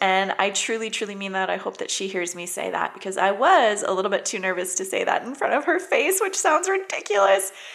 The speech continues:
She is the one, the one that gets us dreaming bigger,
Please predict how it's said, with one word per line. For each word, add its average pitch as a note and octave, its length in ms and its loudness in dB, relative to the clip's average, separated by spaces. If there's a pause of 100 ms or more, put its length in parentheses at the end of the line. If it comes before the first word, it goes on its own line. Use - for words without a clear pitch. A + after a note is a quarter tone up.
(140)
She - 320 2
is D#4+ 160 4
the D4+ 120 6
one, A3 580 4
the G#3+ 120 2
one B3 600 2 (320)
that A#3 240 0
gets A3 260 4
us A3 180 4
dreaming G3+ 380 -4
bigger, D#3 500 -2